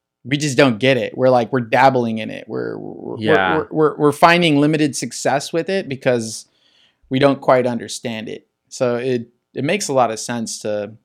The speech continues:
Speaker 1: to bring that fresh, you know, like we were talking earlier today,
Speaker 2: Yeah.
Speaker 1: bringing fresh blood in and someone that
Speaker 2: Definitely.
Speaker 1: understands the market, the customer base. The customer base has changed so different. It's so different from, uh,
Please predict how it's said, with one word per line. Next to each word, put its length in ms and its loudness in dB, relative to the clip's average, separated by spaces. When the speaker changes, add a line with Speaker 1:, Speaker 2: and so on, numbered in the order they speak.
Speaker 1:
to 80 -4
bring 840 -2
that 260 -8
fresh, 640 -8
you 60 -6
know, 60 -12
like 120 -12
we 120 -8
were 100 -8
talking 280 -10
earlier 280 -10
today, 340 -6
Speaker 2:
Yeah. 260 4
Speaker 1:
bringing 280 -2
fresh 460 -10
blood 220 -2
in 240 -6
and 300 -16
someone 240 -4
that 140 -8
Speaker 2:
Definitely. 320 2
Speaker 1:
understands 420 -2
the 80 -6
market, 500 -6
the 80 -16
customer 460 -10
base. 300 -6
The 80 -16
customer 480 -8
base 180 -12
has 140 -16
changed 460 -16
so 400 -12
different. 320 -14
It's 100 -10
so 260 -2
different 340 -10
from, 420 -14
uh, 580 -4